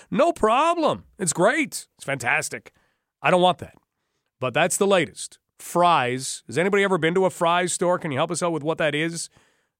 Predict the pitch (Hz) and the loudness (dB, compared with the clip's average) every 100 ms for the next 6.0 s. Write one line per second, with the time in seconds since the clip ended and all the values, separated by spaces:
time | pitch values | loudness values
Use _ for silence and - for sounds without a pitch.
0 | _ - 151 156 165 175 131 120 - _ | _ -2 0 0 2 2 2 -4 -8 _
1 | _ _ - 214 - 220 208 175 120 - | _ _ 0 2 4 4 4 2 -4 -10
2 | - 147 - - 180 - 208 180 196 175 | -10 -6 -4 0 0 0 -2 0 0 0
3 | 135 127 131 123 - 147 135 143 139 143 | 0 -2 -2 -4 -2 -2 -2 -2 0 -2
4 | - _ 131 165 175 143 127 117 - _ | -6 _ -2 0 2 0 0 -4 -8 _
5 | _ _ 131 175 208 175 185 - 170 165 | _ _ 2 4 6 4 4 2 0 -2